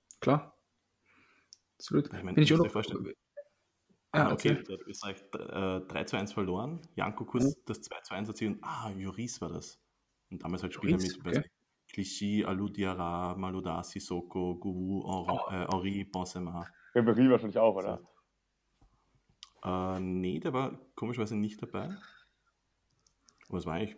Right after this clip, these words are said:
Speaker 2: ja, ich mein, okay, Schana. <laughs> Weil sonst eigentlich,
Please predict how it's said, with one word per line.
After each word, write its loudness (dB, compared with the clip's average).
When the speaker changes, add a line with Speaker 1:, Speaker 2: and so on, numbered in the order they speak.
Speaker 2:
ja, -12
ich -10
mein, -8
okay, -10
Schana. -6
<laughs> 4
Weil -6
sonst -6
eigentlich, -4